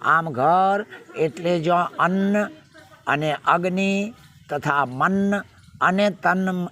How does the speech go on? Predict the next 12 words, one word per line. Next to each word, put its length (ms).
એક 300
થાય 340
છે, 300
મળી 340
જાય 220
છે, 300
એ 260
જગ્યા. 500
માટે 680
ઘર 640
એટલે 500
સમજણ. 580